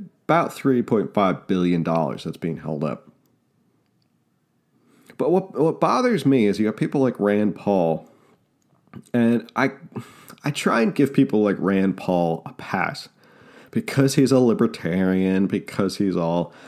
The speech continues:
"Well, I want government to be the size so small that I can drown it in a bathtub" kind of guy.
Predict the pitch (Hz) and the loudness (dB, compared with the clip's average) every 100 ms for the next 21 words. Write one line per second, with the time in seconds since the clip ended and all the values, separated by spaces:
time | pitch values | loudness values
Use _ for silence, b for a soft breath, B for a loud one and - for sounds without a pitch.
0 | B 151 - 165 165 147 143 170 180 131 | B -14 -4 0 2 2 2 2 0 0
1 | 123 113 117 113 - 90 92 95 87 - | 0 2 2 2 0 0 0 2 0 -2
2 | 92 98 95 92 92 - - _ _ _ | 0 2 2 2 0 -2 -12 _ _ _
3 | - - 110 107 - 95 92 87 87 - | -10 -2 0 0 0 0 0 0 0 -2
4 | 87 80 87 85 87 87 82 82 82 - | -6 -2 -2 0 0 -2 -2 0 0 -2
5 | - 80 - - 82 73 73 78 58 | -4 -6 -6 -6 -6 -6 -4 -4 -4